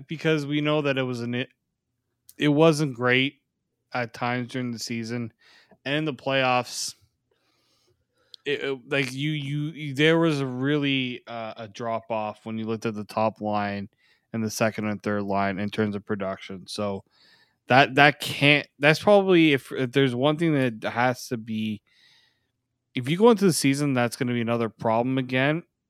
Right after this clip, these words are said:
That's where I think you have to consider the trade market. What's gonna be the,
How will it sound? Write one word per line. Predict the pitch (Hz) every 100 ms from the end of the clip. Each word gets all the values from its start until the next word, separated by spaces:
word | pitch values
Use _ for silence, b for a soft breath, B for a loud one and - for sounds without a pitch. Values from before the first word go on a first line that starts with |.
| _ _ _ _ _ _ _ _ _ _ -
That's | 139 143
where | 151 147
I | 139
think | 131 127
you | 120
have | 120
to | 113
consider | - 113 104 110 104
the | 104
trade | - 107 101
market. | 104 101 95 98 95 _ b b b b b -
What's | 123 117
gonna | 135 123
be | 110
the, | 110 107